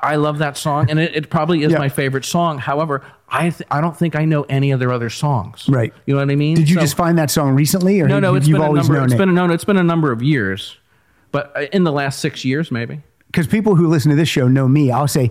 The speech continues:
Speaker 2: "Hey, you know who I'm listening now to for the first time? The Byrds." You know, and I'll just, like, all of a sudden,
Speaker 1: <laughs>
Speaker 2: I'll, I'll start listening. I'll find a band that people have known for fifty years, but I, now it's just, like, on my radar.
Speaker 1: Right. It,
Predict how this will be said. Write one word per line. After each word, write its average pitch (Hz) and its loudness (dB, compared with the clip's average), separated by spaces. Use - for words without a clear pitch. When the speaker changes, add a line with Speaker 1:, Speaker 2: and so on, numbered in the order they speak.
Speaker 2:
"Hey, 392 0
you 240 4
know 262 4
who 233 4
I'm 254 4
listening 262 4
now 262 4
to 247 2
for 262 0
the 214 0
first 240 2
time? 285 2
The 269 2
Byrds." 262 -2
You 170 4
know, 160 2
and 165 0
I'll 185 2
just, 180 2
like, 185 0
all 185 2
of 170 -2
a 208 -2
sudden, 185 2
Speaker 1:
<laughs> 196 -2
Speaker 2:
I'll, 196 0
I'll 185 0
start 185 -2
listening. 180 2
I'll 175 0
find 185 2
a 156 2
band 165 4
that 139 -2
people 175 2
have 143 2
known 147 2
for 131 -4
fifty 175 0
years, 170 4
but 156 2
I, 165 -4
now 190 2
it's 170 -2
just, 170 0
like, 147 0
on 151 2
my 151 2
radar. 120 0
Speaker 1:
Right. 92 -8
It, 113 -12